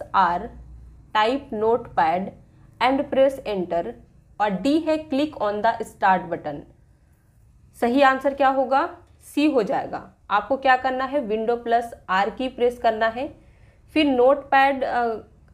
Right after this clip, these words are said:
आपको टाइप करना है, रन कमांड जो ओपन होता है, then आपको एंटर की प्रेस करना है। ये हमने आपको स्टार्टिंग में ही बताया था कि नोटपैड इस्ते-, ओपन करने का ये भी एक तरीका है,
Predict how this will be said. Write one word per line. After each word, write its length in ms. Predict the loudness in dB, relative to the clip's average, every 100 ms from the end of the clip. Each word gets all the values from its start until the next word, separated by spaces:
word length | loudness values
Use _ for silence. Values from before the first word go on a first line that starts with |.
| -2
आपको 320 | -2 2 0
टाइप 440 | 4 2 2 -2 0
करना 260 | 0 0
है, 280 | -2 -2 0
रन 200 | 0 0
कमांड 460 | -2 0 0 0 0
जो 200 | 0 0
ओपन 260 | 0 -4
होता 280 | -4 -6 -4
है, 160 | -2 -2
then 180 | 0 0
आपको 560 | -2 0 2 2 0 -14 -16 -14 -14 0
एंटर 420 | 2 2 2 0 0
की 180 | -2
प्रेस 380 | -2 0 0 -2
करना 280 | -4 -4 -6
है। 280 | -8 -12 -14 -12
ये 80 | -10
हमने 280 | -8 -4 0
आपको 300 | 0 2 -2
स्टार्टिंग 600 | -2 2 2 2 -2 -2
में 100 | -2
ही 140 | -2
बताया 440 | -2 -2 0 -2 -2
था 200 | -4 -8
कि 160 | -6
नोटपैड 640 | -4 -2 -2 -4 -4 -2 -4
इस्ते-, 560 | -8 -14 -16 -20 -6
ओपन 300 | -4 0 -2
करने 300 | 0 0 0
का 120 | 0
ये 240 | 0 0 0
भी 180 | 0 0
एक 180 | -2
तरीका 360 | -4 -6 -4 -4
है, 300 | -2 -4 -6